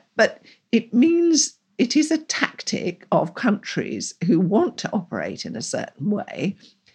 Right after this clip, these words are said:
If they are absolutely say, "Well, we'll just say we didn't do it and we'll just say you must have done it yourself,"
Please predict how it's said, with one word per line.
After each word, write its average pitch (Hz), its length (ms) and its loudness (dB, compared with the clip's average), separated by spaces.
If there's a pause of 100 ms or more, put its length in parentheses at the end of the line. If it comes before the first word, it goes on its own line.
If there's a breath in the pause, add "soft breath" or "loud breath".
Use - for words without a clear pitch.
(640 soft breath)
If 330 200 2
they 330 160 6
are 254 160 6
absolutely 220 540 0
say, 165 180 2
"Well, 185 140 4
we'll 190 140 6
just - 280 -2
say 170 240 4
we - 120 -4
didn't 147 300 -4
do 156 200 -2
it 117 160 -6
and 160 160 0
we'll 160 100 0
just 165 260 -8
say 123 220 -2
you 185 200 0
must 147 280 -6
have - 80 -4
done 120 80 -6
it - 80 -20
yourself," - 360 -8